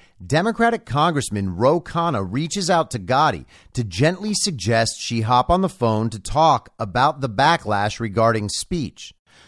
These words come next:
Khanna was the only Democratic official I could find in the files who expressed concern.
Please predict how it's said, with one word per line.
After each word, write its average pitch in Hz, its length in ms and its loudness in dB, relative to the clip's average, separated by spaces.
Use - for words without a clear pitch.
Khanna 143 460 4
was 127 340 2
the 139 320 0
only 190 340 4
Democratic 131 520 2
official 120 440 -4
I 139 160 2
could 131 180 -4
find 170 380 0
in 123 80 0
the 120 80 0
files 143 500 2
who 175 140 2
expressed - 640 0
concern. 123 680 -2